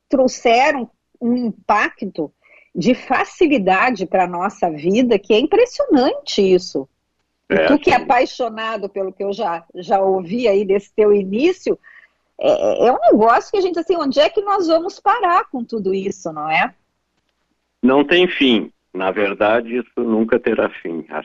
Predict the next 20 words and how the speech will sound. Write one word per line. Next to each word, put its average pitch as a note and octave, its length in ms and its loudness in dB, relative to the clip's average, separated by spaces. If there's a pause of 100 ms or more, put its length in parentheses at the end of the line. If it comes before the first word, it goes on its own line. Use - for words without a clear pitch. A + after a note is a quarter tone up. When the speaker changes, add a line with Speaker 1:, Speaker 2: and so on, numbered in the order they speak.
(120)
Speaker 2:
sempre G#2+ 400 0
haverá G2 520 2
até, C3 500 0
já, F#2+ 460 -4 (480)
já E2+ 240 -4
se - 160 -12
pode G2 400 0
antever F#2+ 640 0
que A#2+ 160 -2
um A2+ 80 2
dia G#2+ 720 0
vai B2+ 180 0
ter A#2+ 240 2
algo B2+ 400 2
que - 100 -14
vai C3+ 220 2
superar C#3 380 0
o B2+ 60 0
metaverso. C#3 600 0 (440)
Não D#2+ 160 -12